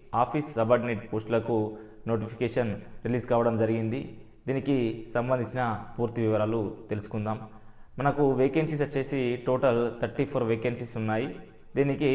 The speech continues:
క్వాలిఫికేషన్ కేవలం సెవెంత్ క్లాస్ నుండి టెన్త్ క్లాస్ వరకు మాత్రమే అవకాశం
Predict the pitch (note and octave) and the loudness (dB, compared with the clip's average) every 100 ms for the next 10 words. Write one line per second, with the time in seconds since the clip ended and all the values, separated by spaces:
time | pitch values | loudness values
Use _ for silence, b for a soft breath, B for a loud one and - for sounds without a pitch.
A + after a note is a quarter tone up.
0 | C3 B2+ C3 C3+ C#3 C3 C#3 A#2+ A#2+ - | 4 4 4 4 -2 0 -2 -2 -6 -12
1 | - - - C#3+ C#3+ D#3 D3 C3 C3 - | -20 -20 -4 4 8 8 6 2 -4 -2
2 | C3+ D3+ C#3+ C#3+ C3 B2+ B2+ A#2 A#2 B2+ | 0 0 -2 2 6 6 4 -2 0 2
3 | A2+ A2 - - A2+ A#2 B2+ B2 B2 A#2+ | 2 -2 -8 -4 -2 -2 4 4 4 2
4 | A2+ A2 G#2+ G#2+ A#2 A2 G2+ - - - | 2 0 0 0 -2 -4 -6 -10 -14 -4
5 | A2+ B2 A#2+ | 2 2 2